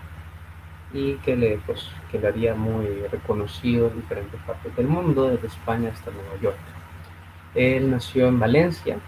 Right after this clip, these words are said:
el veintisiete de febrero de mil ochocientos sesenta y tres, es decir, hoy. Él estaría de cumpleaños este gran artista. Él desde muy pequeño estudió dibujo en la Escuela de Artesanos de Valencia,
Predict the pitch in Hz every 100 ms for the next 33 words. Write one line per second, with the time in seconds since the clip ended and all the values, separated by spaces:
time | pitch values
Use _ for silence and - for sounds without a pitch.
0 | - - 110 113 - - 120 123 - 120
1 | 123 123 123 123 120 - 120 123 - -
2 | - 104 107 104 - 151 147 165 - -
3 | 101 - 101 - 107 117 - - - -
4 | - - - - 113 - 113 113 113 -
5 | 117 - 123 127 113 104 113 113 110 107
6 | - 170 - - 220 - - - - 117
7 | 117 120 117 117 120 127 - 151 147 135
8 | - 113 113 113 117 117 113 - 117 117
9 | 113 110 104 - 117 107 107 101 151 156
10 | -